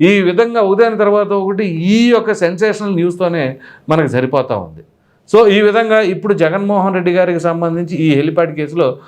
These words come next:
మరి అనిల్ కుమార్ విచారణలో చెప్పిన సమాధానాలు, మరి దాని వలన పోలీసులు మరలా విచారణ పిలుస్తారా, లేదా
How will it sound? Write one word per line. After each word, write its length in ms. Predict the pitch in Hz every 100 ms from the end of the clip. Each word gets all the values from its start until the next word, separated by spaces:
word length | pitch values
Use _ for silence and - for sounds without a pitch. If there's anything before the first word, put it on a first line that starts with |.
| - -
మరి 140 | 143 143 131
అనిల్ 220 | 180 196 196
కుమార్ 300 | 185 190 185 - 147
విచారణలో 420 | 147 175 165 170 165
చెప్పిన 220 | 160 156 135 123
సమాధానాలు, 640 | 123 151 147 151 143 147 151 - _ 147
మరి 120 | 147 143
దాని 160 | 156 160
వలన 200 | 175 185 -
పోలీసులు 420 | 165 180 175 175 120 - - - 135
మరలా 220 | 147 151 127
విచారణ 280 | 160 160 156
పిలుస్తారా, 440 | 151 151 160 156 185 185 - _ 151
లేదా 180 | 175 170